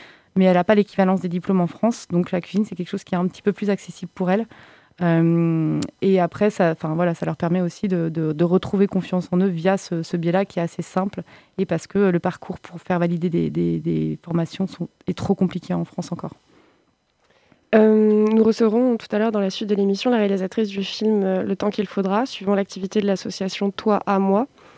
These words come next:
Speaker 2: qui travaille à la réinsertion des sans-abri. C'est une initiative citoyenne également. Euh, avez-vous le sentiment que l'initiative citoyenne devient la forme de mobilisation politique, euh,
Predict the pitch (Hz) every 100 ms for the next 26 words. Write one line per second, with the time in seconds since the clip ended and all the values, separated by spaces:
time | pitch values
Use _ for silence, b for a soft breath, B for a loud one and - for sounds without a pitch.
0 | b b - 220 208 208 214 202 185 185
1 | 185 190 - 202 190 190 180 185 185 220
2 | - b b b b - 214 214 214 214
3 | 202 220 202 - - 208 214 254 202 190
4 | 185 226 - B B B B - 214 208
5 | 208 214 214 233 277 247 - 208 208 220
6 | - 214 196 196 190 - _ - 208 202
7 | 202 196 - 208 - 202 - 196 202 240
8 | 214 185 185 190 190 190 185 185 - 208
9 | 208 190 190 185 190 - 208 196 185 -
10 | 196 - - 185 185 185